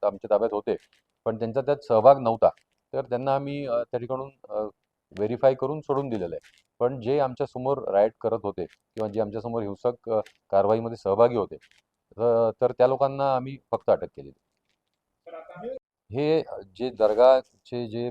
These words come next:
Speaker 1: ट्रस्ट, ट्रस्टी आहेत, तर ते पण त्या ठिकाणी त्यांना समजवायला गेले होते की आम्ही आमच्या मर्जीने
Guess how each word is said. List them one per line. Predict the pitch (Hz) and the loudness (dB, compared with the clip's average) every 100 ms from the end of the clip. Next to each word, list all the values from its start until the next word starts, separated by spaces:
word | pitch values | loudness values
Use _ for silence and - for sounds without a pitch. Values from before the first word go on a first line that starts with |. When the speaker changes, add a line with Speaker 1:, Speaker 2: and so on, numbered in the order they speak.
| 117 - | -10 -20
Speaker 1:
ट्रस्ट, | _ 95 104 - _ _ _ _ _ _ | _ -6 -6 -10 _ _ _ _ _ _
ट्रस्टी | 98 87 - 120 | -8 -6 -2 2
आहेत, | 87 90 - _ | 2 0 -6 _
तर | |
ते | 107 127 | -14 -10
पण | 127 147 147 | -8 -8 -4
त्या | 131 | -4
ठिकाणी | 127 123 131 | -4 -6 -6
त्यांना | 131 123 139 | -6 -6 -6
समजवायला | - 104 120 120 127 | -6 0 2 2 2
गेले | 98 104 | -2 -2
होते | 104 - _ _ _ _ _ _ _ _ | -2 -10 _ _ _ _ _ _ _ _
की | 113 | -2
आम्ही | 107 98 113 | 0 0 -2
आमच्या | 104 123 | -2 -2
मर्जीने | 117 98 101 123 131 | -2 -4 -6 -12 -12